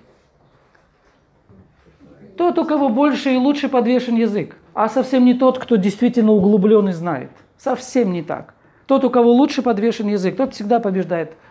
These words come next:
а, побеждает в споре. Как у моего любимого Жванецкого есть фраза: «Человек, который говорит, что я всегда прав,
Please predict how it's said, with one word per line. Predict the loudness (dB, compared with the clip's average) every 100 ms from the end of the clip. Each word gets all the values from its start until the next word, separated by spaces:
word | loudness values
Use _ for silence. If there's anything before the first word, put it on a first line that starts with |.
| -16
а, | -12
побеждает | -10 -8 -6 -8 -10
в |
споре. | -16 -16 -16 -16 _ _ _ _ _ _ _ _ _ _ _
Как | -4 -4 -6 -10
у | -2 0 0 -2
моего | -2 0 0
любимого | 0 -2 -2 -2
Жванецкого | -2 -2 -4 -8 -8
есть | -8
фраза: | -6 -4 -4 -6 -14 -20 -8
«Человек, | -2 0 0 -2
который | -8 -6 -6
говорит, | -4 -4 -4
что | -8 -8
я | -6 -6
всегда | -6 -8 -6
прав, | -4 -2 -4